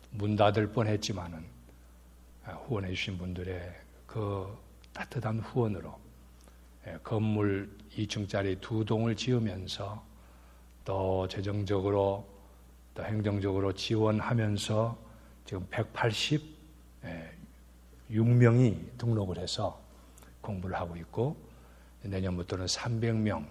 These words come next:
이상이 될 전망입니다. 이 영어 국제학교는, 에, 무슬림들이 전 과목 영어로 가르치는 이 학교에 자녀들을 보내고 있습니다.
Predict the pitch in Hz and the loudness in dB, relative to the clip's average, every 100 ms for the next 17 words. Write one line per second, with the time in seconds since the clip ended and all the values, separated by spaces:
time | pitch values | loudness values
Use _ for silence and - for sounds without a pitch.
0 | - 107 - 87 90 92 104 - 104 101 | -10 -6 -4 -6 -8 -6 -6 -4 -2 -2
1 | 92 78 76 - - - - - - - | -4 -6 -12 -12 -10 -12 -12 -20 -20 -20
2 | - - - - - - - - - - | -20 -20 -20 -20 -20 -20 -18 -16 -6 2
3 | 110 107 117 113 117 - 139 113 - 113 | 4 6 6 4 0 2 2 4 2 2
4 | 107 127 110 95 - - - - - - | 2 2 0 -4 -10 -18 -20 -20 -20 -20
5 | - - - 104 90 101 110 131 135 131 | -20 -20 -12 -8 -4 -2 2 2 4 4
6 | 131 85 78 - - - - 113 113 113 | 2 0 -6 -14 -18 -10 -4 4 6 8
7 | 107 101 101 107 120 104 107 110 - 131 | 6 4 2 4 4 4 4 2 2 2
8 | 110 90 - - - - - 113 - 117 | 2 -2 -10 -16 -20 -20 -14 -6 -2 0
9 | - 101 87 - - 95 90 113 135 127 | 0 -2 -2 -4 -6 -6 -4 -4 -4 -2
10 | 131 117 101 - 87 82 - | -2 0 -2 -6 -10 -14 -16